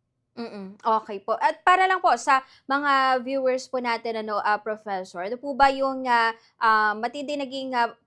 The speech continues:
bahagi po ng paglabag po, ano, nitong mga, um, government contractors na, ayun po, ano,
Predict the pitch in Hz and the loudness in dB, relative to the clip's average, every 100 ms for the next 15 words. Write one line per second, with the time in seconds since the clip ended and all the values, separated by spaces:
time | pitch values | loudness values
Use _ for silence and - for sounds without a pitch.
0 | - 233 240 254 240 233 294 330 269 262 | -4 2 6 6 6 -2 -8 -8 -8 -2
1 | 240 240 226 226 220 226 214 208 220 220 | 0 0 2 0 0 -4 -2 -8 -8 -8
2 | 220 214 208 202 202 _ _ - 202 196 | -6 -4 -2 -2 -4 _ _ -2 0 0
3 | 208 240 254 262 254 254 247 240 233 - | 2 2 2 -2 -2 -4 -6 -4 -4 -4
4 | 226 226 226 - 220 202 196 190 240 269 | -6 -6 -8 -8 -4 -2 -2 -2 -4 -2
5 | 294 254 247 | -2 0 -2